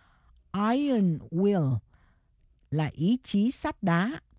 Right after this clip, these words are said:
Lost your will, mất quyết tâm, mất ý chí. Against your will, trái với ý muốn. Will of the people là ý dân.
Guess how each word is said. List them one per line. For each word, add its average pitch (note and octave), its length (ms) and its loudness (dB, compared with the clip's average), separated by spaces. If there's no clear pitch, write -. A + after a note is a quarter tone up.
Lost A3+ 420 -2
your F3 280 2
will, E3 340 0
mất - 360 -4
quyết - 260 -6
tâm, F#3+ 220 0
mất A#3 220 -2
ý G3+ 280 -2
chí. A3 440 -2
Against A3 640 0
your F#3 400 0
will, E3 380 2
trái F3 360 2
với C4 160 -4
ý G3+ 200 0
muốn. G3+ 380 2
Will C#4+ 380 2
of E3 200 0
the G3+ 220 -2
people G#3+ 680 0
là C#3 160 -4
ý G#3+ 300 2
dân. A3 280 2